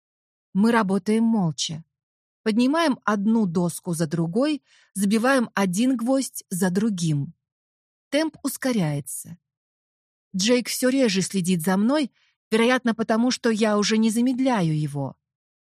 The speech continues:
Хотя эта работа рассчитана на двоих. Почему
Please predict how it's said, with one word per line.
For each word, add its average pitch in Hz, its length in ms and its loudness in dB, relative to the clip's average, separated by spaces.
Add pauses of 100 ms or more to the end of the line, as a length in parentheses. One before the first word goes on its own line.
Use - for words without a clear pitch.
(220)
Хотя 233 480 -2
эта 277 240 0
работа 247 680 0
рассчитана 190 880 0
на 185 120 2
двоих. 180 640 -4 (1160)
Почему 277 600 -2